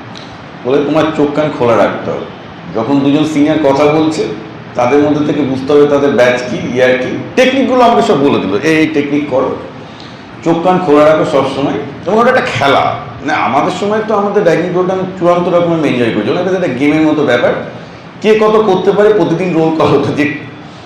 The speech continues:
আহ, তোমার কে কত সিনিয়রদেরকে বার করতে পেরেছে, যে এই সিনিয়র এই করে, ওই সিনিয়র ওই করে, সব আমরা কিন্তু মানে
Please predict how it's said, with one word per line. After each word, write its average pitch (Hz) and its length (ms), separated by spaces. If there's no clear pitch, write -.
আহ, 117 380
তোমার 135 240
কে 156 80
কত 165 360
সিনিয়রদেরকে 156 760
বার 127 200
করতে 131 280
পেরেছে, 92 300
যে 104 120
এই 127 60
সিনিয়র 127 340
এই 120 140
করে, 123 220
ওই 120 200
সিনিয়র 117 260
ওই 107 100
করে, 143 220
সব 208 240
আমরা 180 200
কিন্তু 190 240
মানে 202 260